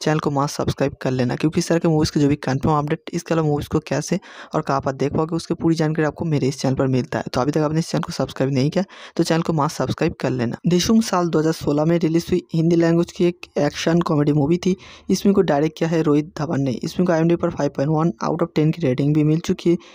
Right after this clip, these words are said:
इस मूवी को सेवेंटी सेवन परसेंट गोलू ने पसंद भी किया है। इस मूवी की बजट की बात करें, तो इस मूवी को फिफ्टी फ़ाइव करोड़ की बजट में बनाया गया था और इस मूवी ने बॉक्स ऑफिस पे एक सौ उन्नीस करोड़ की बॉक्स ऑफिस कलेक्शन की थी वर्ल्ड वाइड।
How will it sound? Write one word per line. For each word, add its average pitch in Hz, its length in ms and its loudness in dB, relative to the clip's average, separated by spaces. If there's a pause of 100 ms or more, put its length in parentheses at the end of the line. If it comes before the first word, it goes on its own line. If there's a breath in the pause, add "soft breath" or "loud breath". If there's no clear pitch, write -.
(160 loud breath)
इस 196 100 2
मूवी 196 100 2
को 196 100 4
सेवेंटी 165 300 2
सेवन 175 240 2
परसेंट 170 280 0
गोलू 143 260 2
ने 160 100 2
पसंद 139 460 -2
भी 131 80 0
किया 127 220 -2
है। - 60 -6
इस - 160 -4
मूवी - 120 0
की - 80 -2
बजट 147 300 0
की - 100 -2
बात 143 220 0
करें, 160 180 -2 (320 loud breath)
तो 180 80 4
इस 180 100 2
मूवी 180 140 2
को 196 140 4 (180)
फिफ्टी 151 200 0
फ़ाइव 147 300 0
करोड़ 160 300 2
की 165 80 0
बजट 151 240 2
में 156 140 2
बनाया 151 240 0
गया 170 160 2
था 170 140 -4
और 160 80 2
इस 170 60 -2
मूवी 170 180 2
ने 160 60 2
बॉक्स 147 220 0
ऑफिस 156 160 0
पे - 180 -4 (360 loud breath)
एक 170 100 -2
सौ - 140 0
उन्नीस 165 400 2
करोड़ 151 240 0
की 160 120 -6
बॉक्स 143 300 -2
ऑफिस 160 160 0
कलेक्शन 147 360 -2
की 156 140 -2
थी - 200 -6
वर्ल्ड 135 240 0
वाइड। 123 240 -4